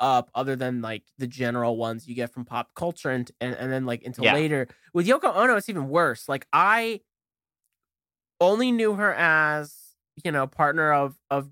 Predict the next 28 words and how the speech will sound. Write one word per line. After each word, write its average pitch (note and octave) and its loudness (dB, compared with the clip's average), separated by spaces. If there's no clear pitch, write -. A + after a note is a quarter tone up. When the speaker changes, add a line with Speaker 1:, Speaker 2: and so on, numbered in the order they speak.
Speaker 1:
John C3 -2
Lennon A2 -8
and C3 -2
a - -2
Speaker 2:
Yeah. A2+ 0
Speaker 1:
part, G#3 4
in E3+ -2
a D#3 2
way, E3 2
connected C3+ -8
to C3+ -18
the B2+ -10
Beatles, A#2+ -4
but B2 -6
I B2 -2
didn't D3 -2
know C3+ -2
how. A2+ -4
I, - 2
I F3+ 2
really G3+ 0
thought G#3 2
of G3 -4
her F3+ 0
as D#3 -2
a C#3 -8
side A#2 -4
character, A3+ -2